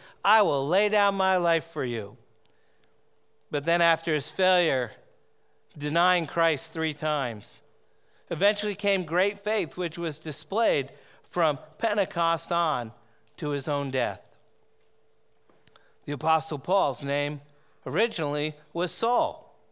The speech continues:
after Israel's proud warrior king. But following his conversion, he was renamed Paul,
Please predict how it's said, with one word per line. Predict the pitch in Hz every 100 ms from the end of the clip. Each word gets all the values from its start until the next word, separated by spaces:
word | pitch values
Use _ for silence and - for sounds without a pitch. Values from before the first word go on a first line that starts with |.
| _ _ _ _ -
after | 147 151 151
Israel's | 165 165 147 151 143 127
proud | - 151 139 135
warrior | 135 139 131 127 123
king. | - 151 113 95 101 _ _ _ _ _ - _
But | 170 151
following | 190 196 180
his | 160 -
conversion, | - 151 220 269 196 151 147 151 - _ _
he | - 165
was | 156 143
renamed | 160 196 185 196 180 151 -
Paul, | - 226 175 107 92